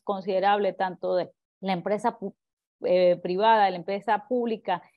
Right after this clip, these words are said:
y de los gobiernos que nos has-, han hecho donaciones significativas para lograr este esfuerzo, eh, son realizadas por seres humanos que también tendrán que cumplir con protocolos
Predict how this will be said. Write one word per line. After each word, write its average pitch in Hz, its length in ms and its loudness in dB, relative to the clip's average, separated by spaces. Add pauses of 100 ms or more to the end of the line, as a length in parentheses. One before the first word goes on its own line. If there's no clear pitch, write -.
(200)
y 202 200 4
de 180 960 2
los 185 200 -2
gobiernos 208 560 -2
que 196 160 -4
nos 185 480 -6
has-, 220 260 0
han 226 180 -4
hecho 226 260 0
donaciones 214 680 -2
significativas 208 1000 -2
para 180 540 0
lograr 208 460 2
este 226 240 -2
esfuerzo, 254 560 0 (480)
eh, 185 540 2 (480)
son 247 840 2
realizadas 220 680 0
por 214 140 -6
seres 214 260 -4
humanos 202 480 -4
que 202 100 -4
también 196 400 -4
tendrán 220 380 -2
que 226 120 -2
cumplir 208 400 -2
con 208 200 -4
protocolos 208 680 -2